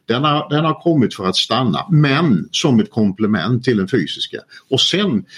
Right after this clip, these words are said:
kanske man då kan fundera över hur kommer den fysiska mässan kanske att se ut i framtiden. Man har alltid i den här branschen diskuterat, ska mässan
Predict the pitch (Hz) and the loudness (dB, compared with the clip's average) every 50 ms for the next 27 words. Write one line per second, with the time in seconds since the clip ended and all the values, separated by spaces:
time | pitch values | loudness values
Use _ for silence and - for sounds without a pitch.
0 | - - - - 156 143 139 - 139 135 135 135 135 135 131 117 95 80 80 - | -20 -12 -6 -2 -2 -2 -2 0 0 0 2 2 2 2 2 2 2 2 0 -4
1 | - - _ _ - - 123 113 107 110 104 101 104 - - 127 131 131 107 95 | -8 -20 _ _ -8 -4 -2 0 0 2 0 0 0 -2 -2 0 2 2 2 2
2 | 123 127 113 90 85 82 85 107 120 117 - 135 123 123 123 127 120 - 143 110 | 2 0 0 0 0 0 0 0 -2 0 0 -2 0 0 0 0 0 0 0 0
3 | - - 127 - - 123 123 131 139 131 - 107 95 95 95 92 - 120 110 101 | 0 -2 -4 -6 -4 -2 -2 -2 -2 -2 -4 -4 -2 -2 -2 -4 -4 -4 -6 -6
4 | - - 92 92 - - - 110 92 - 196 - - 120 123 131 110 - 95 82 | -4 -4 -4 -4 -4 -2 -2 -2 -2 -2 -6 -4 -2 0 0 0 -2 -2 -4 -4
5 | - 101 117 98 95 123 131 131 - - - 165 170 151 120 - - - 147 135 | -2 -4 -4 -2 -2 -2 -2 -2 -4 -4 -2 0 2 2 0 0 -2 -2 0 0
6 | 135 - - 160 135 107 120 113 120 113 107 98 107 107 92 82 78 - 104 104 | 0 0 0 0 2 2 0 0 0 -2 -2 -2 -2 -2 -2 -4 -4 -4 -2 0
7 | 104 104 - - 107 - 101 90 82 78 76 76 - - 131 123 135 139 131 - | 0 0 -2 -2 -4 -2 -2 -2 -2 -2 -6 -8 -6 -4 -2 0 0 0 -2 -2
8 | - 123 120 120 120 | -2 0 0 0 -2